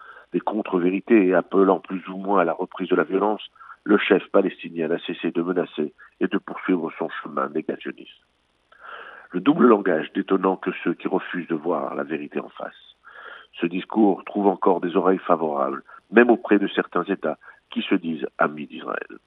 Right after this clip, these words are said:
Cette amitié, qu'il serait bon de prouver plutôt que de déclarer. Cette amitié demande toujours plus à Israël qu'à ses ennemis. Cette amitié qui parle de la sécurité d'Israël, sachant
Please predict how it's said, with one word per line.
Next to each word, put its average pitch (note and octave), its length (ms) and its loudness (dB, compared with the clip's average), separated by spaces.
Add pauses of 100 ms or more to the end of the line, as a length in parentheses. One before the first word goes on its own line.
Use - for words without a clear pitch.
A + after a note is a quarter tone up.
(440)
Cette F2 160 0
amitié, D#2+ 500 -6 (560)
qu'il G2 160 0
serait G#2 300 6
bon G#2 200 0
de F2 80 -4
prouver F#2 400 0
plutôt F#2 440 -2
que - 120 -2
de E2 180 -2
déclarer. D2+ 540 -8 (680)
Cette - 160 -2
amitié D#2+ 480 -4 (480)
demande F#2+ 260 2
toujours F#2+ 380 -2
plus G2 380 -4
à - 100 -2
Israël D#2 460 -2
qu'à - 140 -6
ses E2 200 -4
ennemis. D#2 300 -8 (540)
Cette F2+ 180 2
amitié E2+ 420 -2 (240)
qui - 80 -8
parle D#2 340 2
de - 80 0
la E2 140 2
sécurité F2+ 540 -4
d'Israël, D#2+ 520 -2 (420)
sachant E2 400 0